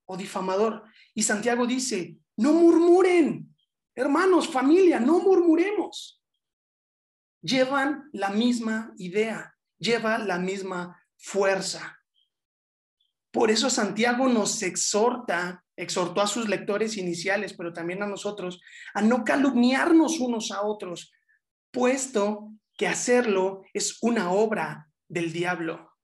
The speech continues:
Muchas veces hablamos de permitir puertas, muchas veces hablamos de abrir una ventana al enemigo, muchas veces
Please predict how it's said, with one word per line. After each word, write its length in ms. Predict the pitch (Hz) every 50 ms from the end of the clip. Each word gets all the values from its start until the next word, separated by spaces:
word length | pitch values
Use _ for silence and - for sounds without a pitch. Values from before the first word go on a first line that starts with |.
| _ _ _ _ _ - - - _
Muchas 360 | 202 226 247 254 277 240 226
veces 320 | 233 247 240 254 247 - -
hablamos 920 | 180 160 165 202 214 220 247 277 240 226 214 208 202 202 - - _ _ _
de 120 | - 180 180
permitir 580 | 180 190 175 185 180 175 180 220 220 220 -
puertas, 640 | - 208 214 226 226 220 - 208 196 190 190 - 208
muchas 280 | 190 - - 226 -
veces 220 | 196 214 214 214 208
hablamos 520 | 196 170 180 185 196 220 220 202 202 175
de 60 | 185
abrir 200 | 175 170 190 190
una 180 | 214 220 208 196
ventana 640 | 180 180 170 170 165 _ 202 196 214 233 226 214 202
al 100 | 190 185
enemigo, 800 | 175 165 165 165 175 190 214 226 240 208 190 185 185 190 190 190 - _ _ _ - - - _
muchas 280 | - 202 208 - 220 185
veces 520 | 185 208 208 233 226 220 - - - -